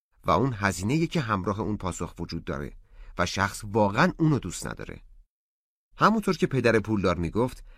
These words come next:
اکثر مردم دلشون میخواد پولدار بشن، ولی مایل نیستن هزینه اونو پرداخت کنن. من توی این کتاب صوتی به بحث راجع به هزینه پولدار شدن بدون خساست، شیادی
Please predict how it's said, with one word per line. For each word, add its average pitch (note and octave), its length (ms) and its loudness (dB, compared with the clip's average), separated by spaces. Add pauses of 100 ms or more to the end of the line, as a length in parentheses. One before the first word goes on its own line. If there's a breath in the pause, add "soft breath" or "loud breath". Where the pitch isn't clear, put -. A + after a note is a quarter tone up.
(180 soft breath)
اکثر E3 380 0
مردم B2 440 4
دلشون A2+ 360 0
میخواد G2 380 -2
پولدار G#2 360 2
بشن، B1+ 320 -8 (540)
ولی E2+ 200 2
مایل G2 360 2
نیستن C3 360 2
هزینه F#2 420 -2
اونو D#2+ 200 -4
پرداخت - 460 -4
کنن. G1+ 260 -10 (880)
من E3+ 220 6
توی F3+ 160 4
این D#3+ 160 2
کتاب B2 360 2
صوتی G#2 340 -2
به A#2 120 2
بحث G#2+ 320 2
راجع F2+ 280 0
به G#2+ 140 0
هزینه F2+ 420 -2
پولدار F2+ 400 -4
شدن G#2+ 360 -2
بدون G2 340 -2
خساست، F#2+ 720 -4 (320)
شیادی F2+ 680 -2